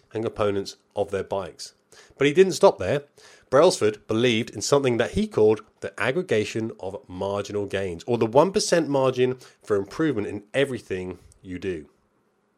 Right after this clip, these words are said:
He believed that if you improved every small area related to cycling performance by just one percent,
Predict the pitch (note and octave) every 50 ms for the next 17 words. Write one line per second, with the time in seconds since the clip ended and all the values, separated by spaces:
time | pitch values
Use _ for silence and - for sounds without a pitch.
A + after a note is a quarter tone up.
0 | _ _ _ _ _ _ _ _ _ _ - C#3+ E3 D#3 D#3 D3 D3 C#3+ C3 -
1 | - G2+ G2+ G2+ - - - - - _ _ _ - D3+ D#3+ D#3 G3+ G#3 G#3 G3+
2 | F#3+ - - D#3+ C#3 C3+ C3 C3 C3 - _ - G#2+ A2+ B2 C#3+ D#3+ F#3 F#3+ -
3 | - G3+ G3 G3 G3 G3 E3+ D#3+ D3+ C3+ A#2 G2+ F#2 G2 G#2 G#2 G#2+ G#2 A2 A#2+
4 | A#2+ - B2+ - - A2+ - - B2+ C3 - - F3 E3+ F#2+ - - C#3 A#2+ A#2
5 | A#2+ - A#2+ A2+ G2+ - D3+ D#3+ - - D#3+ C#3+ C3+ A#2+ - - C3 A#2 A#2+ -
6 | -